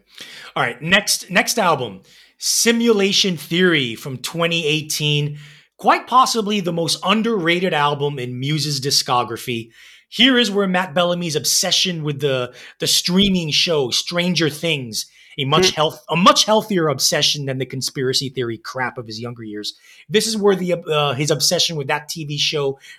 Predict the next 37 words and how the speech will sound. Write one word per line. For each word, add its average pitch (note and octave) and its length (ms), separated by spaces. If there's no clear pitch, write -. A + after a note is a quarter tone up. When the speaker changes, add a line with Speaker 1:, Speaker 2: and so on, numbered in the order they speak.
Speaker 1:
rears D#3+ 480
its - 160
head, C#3+ 360
especially F#3 540
in C#3 60
the C3+ 100
album C#3+ 320
cover. G#2 400
<laughs> - 20
Speaker 2:
Oh, F#3+ 720
yeah. D#3+ 240
Speaker 1:
Um, D3 120
yeah. D#3+ 220
Glossy, G3+ 880
early F3+ 440
nineteen E3 540
eighties D#3 520
new D#3 220
wave D3+ 380
pop D3+ 320
gets D#3 260
the D3 140
Muse F3 640
stadium D#3+ 580
rock D3 380
treatment. C3+ 480
It - 140
shouldn't B3 460
work, A#3+ 400
but E3+ 160
it A#2 260
does, C#3 460
and D3+ 120
it B2+ 140
does A3+ 240
so C3 200
gloriously. C3 920